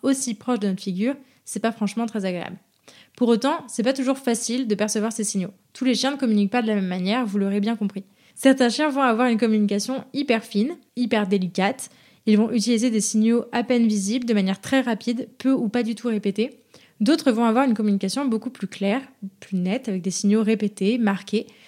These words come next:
Et de fait, ça demande de l'entraînement et beaucoup d'observation. Ça vous dit de jouer à un petit jeu ? Alors, il est pas très drôle, certes, mais il est quand même assez instructif. Allez regarder des vidéos de chiens mignons sur TikTok.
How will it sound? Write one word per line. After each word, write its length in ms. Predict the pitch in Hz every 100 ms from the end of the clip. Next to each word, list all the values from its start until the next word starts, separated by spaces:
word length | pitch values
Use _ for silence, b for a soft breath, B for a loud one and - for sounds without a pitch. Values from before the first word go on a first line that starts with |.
| B B -
Et 80 |
de 140 | 208 226
fait, 180 | 247 294
ça 120 | 240
demande 300 | 202 233 254
de 80 | 202
l'entraînement 500 | 214 220 208 196 247
et 100 | 208
beaucoup 280 | 196 208
d'observation. 600 | 220 214 208 196 185 - 185 _ _ B -
Ça 140 | - 233
vous 100 | 240
dit 120 | 240
de 60 |
jouer 120 | 226 247
à 60 |
un 80 | 240
petit 160 | 233 226
jeu ? 240 | 247 311 - _
Alors, 140 | 208 202
il 100 | 214
est 80 | 226
pas 100 | 247
très 160 | 247
drôle, 300 | 214 208 226
certes, 320 | 214 208 233 -
mais 140 | 208
il 60 | 220
est 40 |
quand 100 | 240
même 80 | 240
assez 180 | 220 220
instructif. 560 | 208 208 202 - - _ b b b b
Allez 200 | 226 240
regarder 300 | 285 269 269
des 100 | 262
vidéos 260 | 233 214 247
de 60 |
chiens 280 | 262 - 247
mignons 280 | 233 220 233
sur 140 | 247
TikTok. 480 | 202 208 - - -